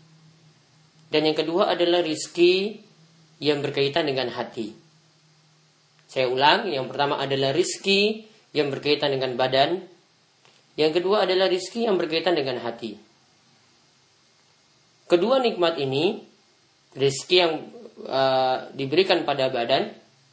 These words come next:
ini patut kita syukuri. Begitu juga rizki yang diberikan kepada hati kita, juga patut kita syukuri. Bagaimana bentuk rizki tersebut?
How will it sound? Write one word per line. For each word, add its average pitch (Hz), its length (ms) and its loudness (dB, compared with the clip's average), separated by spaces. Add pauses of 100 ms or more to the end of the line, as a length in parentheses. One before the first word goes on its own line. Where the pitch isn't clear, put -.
(760)
ini 135 160 -4
patut 139 320 0
kita 135 400 -2
syukuri. 139 560 -2
Begitu 151 400 -4
juga 180 480 2 (260)
rizki 170 400 0
yang 190 80 4
diberikan 170 480 0
kepada 147 400 -2
hati 170 320 0
kita, 170 560 2 (1120)
juga 196 320 4
patut 139 240 0
kita 143 240 -2
syukuri. 120 400 -8 (800)
Bagaimana 143 480 0
bentuk 139 480 -4
rizki 135 320 -4
tersebut? 135 560 -2